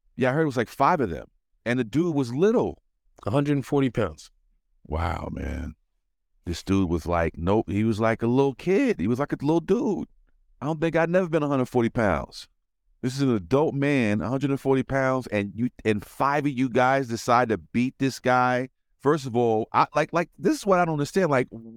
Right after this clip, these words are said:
Speaker 1: what the fuck were these officers thinking? Like, they said, "We're gonna, the next dude we pull over, we gonna kill him." Like, what the fuck was going on?
Speaker 2: I think it was probably their regular practice just to beat the shit out of people. It looked like it.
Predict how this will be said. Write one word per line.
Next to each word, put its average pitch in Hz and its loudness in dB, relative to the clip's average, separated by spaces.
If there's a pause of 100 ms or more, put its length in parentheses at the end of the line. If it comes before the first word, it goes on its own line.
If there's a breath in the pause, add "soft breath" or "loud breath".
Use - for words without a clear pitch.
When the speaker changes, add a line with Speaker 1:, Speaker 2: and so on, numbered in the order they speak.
(160)
Speaker 1:
what 127 0
the 208 0
fuck - 0 (480)
were 131 2
these 131 0
officers 123 0
thinking? 185 0
Like, 98 0
they 135 2
said, 123 0
"We're 110 0
gonna, 131 -2
the 101 0
next 113 0
dude 131 2
we 127 0
pull 131 0
over, 123 2
we 127 0
gonna 113 0
kill 131 -2
him." 202 -2
Like, 147 -2
what 120 -2
the 269 -2
fuck - -4
was 165 0
going 151 0
on? 254 -2 (180)
Speaker 2:
I 147 -2
think 175 0
it 156 4
was 123 -2
probably 131 0 (120)
their 131 2
regular 120 2
practice 123 0
just 107 -4
to 107 0
beat 95 -4 (220)
the 107 0
shit 127 2
out 104 4
of 90 -2
people. 98 -2 (320)
It 123 2
looked 131 2
like 101 0
it. 120 0